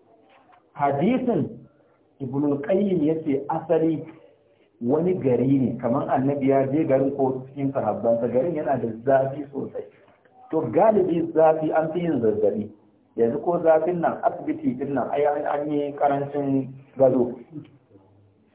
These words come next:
Amma lokacin sanyi za ga zazzaɓi din da sauki.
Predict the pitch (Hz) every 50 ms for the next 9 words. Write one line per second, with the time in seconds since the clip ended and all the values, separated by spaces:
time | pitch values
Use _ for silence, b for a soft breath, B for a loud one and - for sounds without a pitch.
0 | _ 131 131 139 147 156 160 160 156 160 185 220 214 214 156 - - 160 156 -
1 | - - - 156 156 156 151 151 151 147 139 135 - - - - _ _ _ _
2 | _ _ _ - 135 156 147 147 139 127 120 123 123 113 113 120 120 135 143 147
3 | 156 175 156 - - - - - - - _ - 113 110 110 - 123 113 - -
4 | 117 120 104